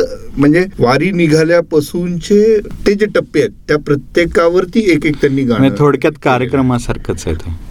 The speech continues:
Speaker 1: कार्यक्रमासारखं आहे, पण त्याची थीम तशी आहे.
Speaker 2: हां.
Speaker 1: आणि मग शेवटी गजर आहे.
Speaker 2: बरं.
Speaker 1: तर पोहोचल्यानंतर, तिथं सर्व वारकरी पोहोचल्यानंतर ते जो आनंद सोहळा आहे,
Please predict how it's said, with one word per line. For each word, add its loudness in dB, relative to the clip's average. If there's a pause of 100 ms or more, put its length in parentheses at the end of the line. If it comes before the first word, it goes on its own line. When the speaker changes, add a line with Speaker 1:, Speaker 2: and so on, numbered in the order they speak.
(120)
Speaker 1:
कार्यक्रमासारखं 0
आहे, 2
पण 0
त्याची -2
थीम 0
तशी 0
आहे. -8 (160)
Speaker 2:
हां. 0 (300)
Speaker 1:
आणि 4
मग 0
शेवटी 0
गजर 2
आहे. -16
Speaker 2:
बरं. -2
Speaker 1:
तर 4
पोहोचल्यानंतर, 0
तिथं -2
सर्व 2 (180)
वारकरी 2
पोहोचल्यानंतर 2 (280)
ते 4
जो 2 (100)
आनंद 4
सोहळा 2
आहे, -2